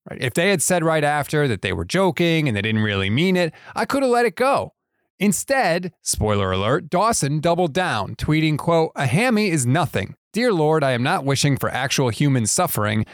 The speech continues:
I've been on record for years that if injuries have to be a part of a sport, it's better if they happen to the opposition right before you play them. Get over it." Okay, clearly doubling down. Later,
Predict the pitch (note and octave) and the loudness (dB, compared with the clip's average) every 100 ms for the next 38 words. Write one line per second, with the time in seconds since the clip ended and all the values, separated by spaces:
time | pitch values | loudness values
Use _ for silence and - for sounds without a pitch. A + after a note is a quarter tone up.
0 | - - E3+ D3 E3 D3+ C#3+ C3+ - A#2 | -10 -4 -2 0 0 2 2 0 -2 -2
1 | B2+ A#2+ E3 D3+ C3+ A2+ G2 - F#3 E3+ | -2 0 2 2 2 0 -2 -2 0 2
2 | E3 D#3 C#3+ C3 B2+ B2 A#2 - D3+ D3+ | 2 0 -2 -2 -2 -2 -2 -2 0 0
3 | C#3+ - - A#2 G#2+ - A#2 - C#3 B2 | 0 -2 0 0 -2 -4 -6 -2 0 0
4 | B2+ A2 A2+ G#2+ A2+ C3 A#2+ D3 C#3 C3+ | -2 -4 -4 -4 -2 -2 0 0 0 0
5 | E3 D#3+ F3 - G#2 - - _ C3 C3+ | -2 0 0 2 0 -2 -8 _ -2 -2
6 | - A#2+ B2+ A2 A2 - F#3 E3+ A#2+ A#2 | -2 -2 0 0 0 0 0 2 0 0
7 | A#2+ _ _ A2+ G#2+ D3 D3 D3 G2+ F#2 | -2 _ _ -8 -2 0 2 0 0 -4
8 | - _ _ _ _ _ _ _ _ B3+ | -8 _ _ _ _ _ _ _ _ -6
9 | G3 F3 G#3 - G3 A3+ G3+ G#3+ A3 _ | 0 0 0 -2 0 2 2 0 -2 _
10 | _ _ F#3 F#3 F#3 F3 D#3+ C#3 C3 E3+ | _ _ 0 2 2 2 0 0 0 0
11 | F#3 _ _ - D#3+ C4 F3+ D#3 | -2 _ _ -6 -2 0 2 0